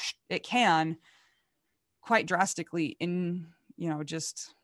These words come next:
just a little while. And people have medical bills, people, you know, so financially and lifestyle wise, it can be a huge loss to what you, what you have lived.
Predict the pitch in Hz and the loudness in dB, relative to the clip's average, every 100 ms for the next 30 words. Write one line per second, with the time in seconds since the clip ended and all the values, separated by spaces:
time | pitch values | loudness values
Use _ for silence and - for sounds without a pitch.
0 | _ - 175 165 156 151 156 175 147 - | _ -10 -8 -6 -4 0 6 6 6 0
1 | 175 170 - 180 175 160 160 165 185 254 | -2 -2 -6 -6 -4 -2 -2 2 4 2
2 | - 262 254 233 233 220 214 214 - 202 | 0 -4 -2 0 2 0 -2 -4 -6 -8
3 | - 175 202 190 156 143 151 - - - | -6 -4 -2 2 2 2 -6 -12 -12 0
4 | 202 175 165 180 170 170 214 240 180 165 | 2 2 2 2 4 2 2 0 -2 -2
5 | 156 156 156 190 - 160 151 147 147 151 | 0 0 0 0 -2 -2 -2 -2 -2 -4
6 | 151 180 202 190 170 151 - 220 262 214 | -6 -8 -6 -4 -2 -4 -6 -2 0 0
7 | 160 143 _ - _ _ - 160 156 147 | -2 -6 _ -20 _ _ -8 2 4 4
8 | 147 - - - 156 147 147 151 _ _ | 0 -8 -10 -6 -4 -4 -8 -10 _ _
9 | _ _ _ 170 180 - 156 151 151 151 | _ _ _ -4 -2 -2 -4 -4 -4 -6
10 | _ _ _ _ _ _ _ _ _ 165 | _ _ _ _ _ _ _ _ _ -6
11 | 160 - 185 196 180 254 165 143 | -6 -2 -4 -4 0 2 0 -2